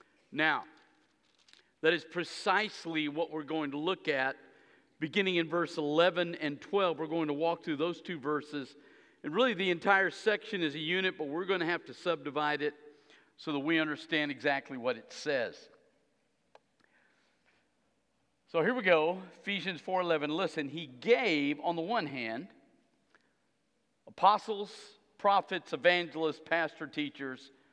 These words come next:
for the," now most of your translation is gonna say "equipping of the saints, so there can be a work of ministry, so the body of Christ can be built up." Now, so here we go. <clears throat>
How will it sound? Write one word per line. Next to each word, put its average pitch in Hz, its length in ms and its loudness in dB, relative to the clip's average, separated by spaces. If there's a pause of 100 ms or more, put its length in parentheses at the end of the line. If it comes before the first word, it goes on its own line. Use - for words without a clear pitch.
(640)
for 175 140 0
the," 151 480 2 (400)
now 151 60 -2
most 196 240 0
of - 40 -12
your 180 100 -6
translation 156 600 0
is 117 80 -14
gonna 143 260 0
say 156 140 -2
"equipping 156 500 -6
of 123 140 -8
the 123 60 -14
saints, 139 580 -6 (720)
so 165 180 2
there 160 100 2
can 160 200 -4
be 151 80 2
a 147 80 2
work 175 300 -2
of 151 100 -4
ministry, 143 640 -4 (500)
so 147 200 -4
the 131 80 -4
body 190 500 2 (200)
of - 160 -6
Christ 165 540 -2 (140)
can 113 300 -6
be 131 360 -6 (300)
built 110 280 -6
up." - 280 -12 (540)
Now, 139 280 0 (1700)
so 156 140 -4
here 180 120 2
we 226 100 -2
go. 196 320 6
<clears throat> - 60 -20